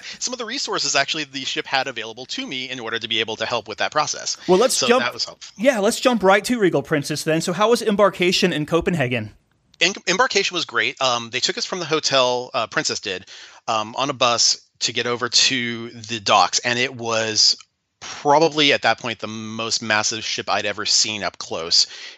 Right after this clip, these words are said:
Speaker 2: It, according to the statistics, I think it's supposed to have about f-, up capacity for about thirty-five hundred passengers, but it's nineteen decks tall. It's massive. Uh, you come in, you go through the atrium. It's just, the, the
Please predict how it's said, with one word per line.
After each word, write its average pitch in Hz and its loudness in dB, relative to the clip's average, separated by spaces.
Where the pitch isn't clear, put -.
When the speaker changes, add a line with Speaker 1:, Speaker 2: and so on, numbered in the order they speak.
Speaker 2:
It, 135 4
according 214 2
to 190 -6
the 139 0
statistics, 120 2
I 110 -2
think 143 -4
it's - -6
supposed - -4
to 120 2
have 110 4
about 104 0
f-, - -20
up 135 0
capacity - 0
for 120 -4
about 110 0
thirty-five 120 -2
hundred 120 -4
passengers, 135 0
but 123 2
it's - 2
nineteen 160 2
decks 123 2
tall. 104 -2
It's - -4
massive. 104 -4
Uh, 107 -2
you 113 -10
come 156 -2
in, 151 -2
you 107 -8
go 110 0
through 101 -8
the 95 0
atrium. 98 0
It's 92 -4
just, - -2
the, 131 0
the 127 2